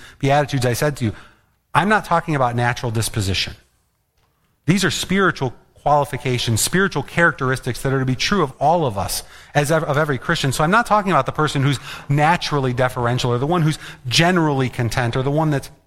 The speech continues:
predisposed to go along to get along, the one who's not a fighter or the one who's weak. I think oftentimes gentleness really means to us someone who's weak,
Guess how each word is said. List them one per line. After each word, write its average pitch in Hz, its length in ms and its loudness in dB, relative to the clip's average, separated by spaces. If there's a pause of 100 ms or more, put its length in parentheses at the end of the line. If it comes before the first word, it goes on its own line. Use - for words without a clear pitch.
(360)
predisposed 180 1040 0
to 143 140 2
go 147 260 2
along 131 280 0
to 113 60 -4
get 110 160 0
along, 87 320 -2 (1300)
the 143 80 4
one 165 160 2
who's 151 180 2
not 151 420 0
a 131 120 0
fighter 110 480 0
or 143 160 0
the 143 80 0
one 180 180 0
who's 165 180 0
weak. 139 220 -2
I 127 80 2
think 220 180 -2
oftentimes 151 520 0
gentleness 139 500 0 (560)
really 190 320 4
means 143 240 2
to 139 140 0
us 120 80 0
someone 160 240 2
who's 131 180 0
weak, 107 400 -2